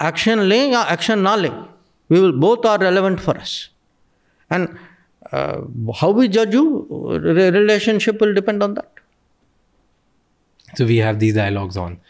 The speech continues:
Speaker 2: and
Speaker 1: Yes,
Speaker 2: we
Speaker 1: sir.
Speaker 2: monitor them very, very
Speaker 1: Yes.
Speaker 2: closely.
Speaker 1: And, and from time to time, frankly, I even say this in public.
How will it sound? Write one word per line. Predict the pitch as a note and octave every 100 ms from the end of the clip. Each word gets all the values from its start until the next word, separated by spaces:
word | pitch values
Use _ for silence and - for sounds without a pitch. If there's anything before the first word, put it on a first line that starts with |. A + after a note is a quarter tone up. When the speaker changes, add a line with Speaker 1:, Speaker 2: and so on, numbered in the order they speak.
| _ -
Speaker 2:
and | -
Speaker 1:
Yes, |
Speaker 2:
we | G#2
Speaker 1:
sir. | G#2+
Speaker 2:
monitor | G#2+ G#2 G#2 G2+
them | G2+ G2
very, | F#2+ F#2+
very | F#2+ G2 G#2+ - _ -
Speaker 1:
Yes. | D#4
Speaker 2:
closely. | C#4 G3+ - -
Speaker 1:
And, | C4 C4+
and | A3 B3+ -
from | B3 A3
time | A#3+ C#4+
to | C#4+
time, | C4+ C#4+
frankly, | C#4 B3+ B3+ B3+
I | B3 A#3+
even | B3+ B3+
say | B3+ B3
this | C4
in | A#3+
public. | A3 C4+ - _